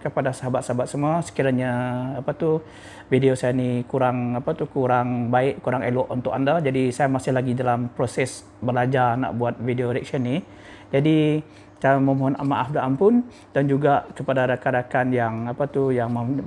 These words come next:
mem-, yang mempunyai cadangan tadi, uh, boleh cadangkan dekat ruang komentar. Jadi, seperti biasa, saya, uh, kali ini ingin membuat, uh, video reaction.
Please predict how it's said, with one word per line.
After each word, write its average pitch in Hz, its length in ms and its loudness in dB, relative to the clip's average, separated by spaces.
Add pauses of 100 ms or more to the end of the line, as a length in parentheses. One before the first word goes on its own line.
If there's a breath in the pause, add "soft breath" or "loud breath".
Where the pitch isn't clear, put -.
mem-, 127 320 -2
yang 123 240 0
mempunyai 123 480 0
cadangan 131 400 0
tadi, 170 320 0 (160)
uh, 123 80 -4
boleh 123 240 0
cadangkan 123 480 -2
dekat - 160 -6 (160)
ruang 127 240 0
komentar. 117 480 -2 (1120 loud breath)
Jadi, 175 160 6
seperti 202 320 2
biasa, 233 560 4
saya, 170 400 4
uh, 170 80 0
kali 165 240 0
ini 190 160 0
ingin 160 240 0
membuat, 147 560 2 (240)
uh, 113 400 -4
video 131 320 2
reaction. 120 320 -2